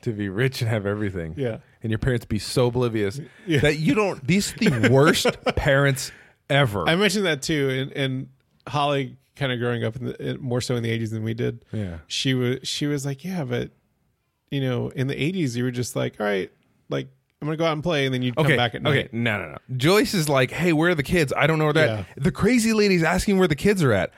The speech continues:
Speaker 1: Okay, obviously something's going on. I would
Speaker 2: But
Speaker 1: been
Speaker 2: no one
Speaker 1: freaked
Speaker 2: believes
Speaker 1: out.
Speaker 2: Joyce. No one
Speaker 1: Yeah,
Speaker 2: believes
Speaker 1: but, like,
Speaker 2: Joyce.
Speaker 1: that's really, ah, come on, man.
Speaker 2: Yeah.
Speaker 1: But, like, eh, oh no, it's just terrible parenting.
Speaker 2: Yeah.
Speaker 1: The worst parenting,
Speaker 2: Yeah.
Speaker 1: actually.
Speaker 2: There's just a lot of oblivious people living in this world, even though they've seen things.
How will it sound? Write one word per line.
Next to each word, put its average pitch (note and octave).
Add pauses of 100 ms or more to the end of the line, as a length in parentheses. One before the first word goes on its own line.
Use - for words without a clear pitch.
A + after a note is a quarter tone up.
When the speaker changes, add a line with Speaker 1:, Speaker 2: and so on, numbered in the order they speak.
(100)
Speaker 1:
Okay, D#3
obviously F3+
something's D3
going A2+
on. F2+ (440)
I C3
would E3
Speaker 2:
But D3+
Speaker 1:
been C#3
Speaker 2:
no E3
one E3
Speaker 1:
freaked D3+
Speaker 2:
believes C#3+
Speaker 1:
out. F2+
Speaker 2:
Joyce. B2 (240)
No C3+
one C3
Speaker 1:
Yeah, G3+
Speaker 2:
believes E3
Speaker 1:
but, -
like, D3
Speaker 2:
Joyce. -
Speaker 1:
that's D#3+
really, D3
ah, A#2
come B2+
on, E2+
man. B2 (100)
Speaker 2:
Yeah. - (100)
Speaker 1:
But, B2+
like, C#3
eh, B2+
oh G#2+
no, E2
it's G2
just A2+ (220)
terrible G2+
parenting. D2
Speaker 2:
Yeah. G#2 (140)
Speaker 1:
The C3+
worst G#2
parenting, -
Speaker 2:
Yeah. A#2
Speaker 1:
actually. -
Speaker 2:
There's B3
just D4
a D4
lot F#3+
of F#3
oblivious C#3+
people B2+
living B2+
in A#2+
this A2+
world, B2
even G#3+
though F3+
they've C#3+
seen C3
things. -